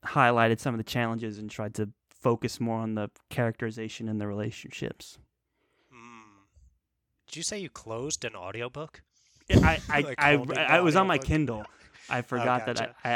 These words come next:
Speaker 1: I, I kinda backpedaled
Speaker 2: <laughs>
Speaker 1: uh, mid-sentence there. I'd said
Speaker 2: Oh, I
Speaker 1: audiobook,
Speaker 2: missed
Speaker 1: and then
Speaker 2: it.
Speaker 1: I said, "No, wait, the Kindle." <laughs> And it,
Speaker 2: <laughs>
Speaker 1: 'cause I remembered reading it and, and closing
Speaker 2: Yeah.
Speaker 1: it. So, um,
Speaker 2: Yeah, well,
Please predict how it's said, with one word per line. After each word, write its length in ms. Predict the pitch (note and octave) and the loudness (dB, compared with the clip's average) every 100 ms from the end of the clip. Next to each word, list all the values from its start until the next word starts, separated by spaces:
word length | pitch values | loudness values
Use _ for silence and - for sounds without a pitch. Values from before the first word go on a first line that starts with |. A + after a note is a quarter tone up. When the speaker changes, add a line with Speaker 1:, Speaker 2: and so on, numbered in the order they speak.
| A#2+ B2 | 2 4
Speaker 1:
I, 120 | A#2 | 2
I 40 | B2+ | 2
kinda 240 | D#3+ C3 | 2 2
backpedaled 680 | A#2 C3 C3 C#3+ C3+ A#2 - - - | 4 2 4 4 4 4 0 -6 -20
Speaker 2:
<laughs> 200 | - - | -10 0
Speaker 1:
uh, 120 | D3 C#3 | 0 0
mid-sentence 800 | C#3+ C3+ B2+ - B2 B2 A#2+ - | 2 4 4 2 0 0 -4 -4
there. 300 | A2 G#2 G#2 - - | -6 -6 -10 -18 -10
I'd 200 | A2+ A2+ | -4 -2
said 180 | - B2 | 0 0
Speaker 2:
Oh, 40 | A#2 | 2
I 60 | |
Speaker 1:
audiobook, 180 | A#2 A2+ A2+ | 2 0 0
Speaker 2:
missed 100 | A#2 | -2
Speaker 1:
and 60 | A#2+ | -4
then 80 | |
Speaker 2:
it. 40 | A#2+ | -4
Speaker 1:
I 20 | |
said, 240 | - A#2 | -4 -4
"No, 200 | A#2 A#2+ | 0 2
wait, 260 | A#2 A#2 - | 4 2 0
the 60 | A#2+ | 0
Kindle." 440 | C3+ A#2 G2+ - - | 2 2 0 -8 -10
<laughs> 100 | - B2+ | -8 -6
And 340 | A#2+ A#2+ B2 - | -6 -6 -6 -2
it, 200 | C#3+ C#3+ - | 0 -2 -6
Speaker 2:
<laughs> 160 | G3 - | -6 2
Speaker 1:
'cause 140 | D3 | 6
I 120 | C#3+ | 6
remembered 640 | C#3 C#3 D3 C3+ B2 B2 C3+ _ _ _ _ _ _ | 6 2 0 0 0 -2 -8 _ _ _ _ _ _
reading 400 | C3+ C3 A#2+ A#2 | -8 -4 -4 -6
it 140 | A2+ - | -8 -10
and, 140 | A2+ - | -12 -12
and 120 | C3 A2 | -14 -10
closing 340 | A#2+ A2+ G#2+ | -10 -8 -8
Speaker 2:
Yeah. 280 | G#2 F#2+ F#2 | -6 -6 -10
Speaker 1:
it. 60 | - | -6
So, 360 | A2+ G#2 A2 - - | -2 0 -2 -6 -12
um, 220 | A#2+ G#2 G#2 - - - - - - _ - _ - _ _ | -10 -8 -10 -14 -20 -20 -20 -20 -20 _ -20 _ -20 _ _
Speaker 2:
Yeah, 240 | C#3 B2+ G#2 A#2+ | 4 4 4 0
well, 320 | D3 D3 | 4 4